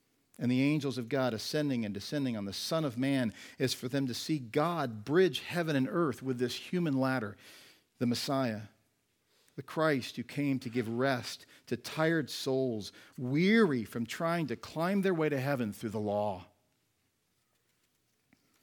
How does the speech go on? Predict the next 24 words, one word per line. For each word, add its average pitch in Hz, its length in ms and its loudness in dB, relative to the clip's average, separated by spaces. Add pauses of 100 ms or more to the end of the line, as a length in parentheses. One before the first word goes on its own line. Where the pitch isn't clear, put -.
(380)
First 113 280 -6
Timothy 104 280 -4
two 101 220 -8
five 107 460 -4
tells 117 340 -4
us, 92 160 -6
"For 101 160 -8
there 117 160 -2
is 104 160 -4
one 123 420 -2
God, 98 600 -2 (420)
and 104 160 -6
there 101 140 -2
is 95 160 -6
one 117 360 -2
mediator 113 540 -2
between 101 400 -8
God 104 440 -4
and 104 440 -6
men, 90 520 -6
the 98 80 -6
man, 98 520 -6 (880)
Christ 101 380 -8
Jesus." 95 580 -12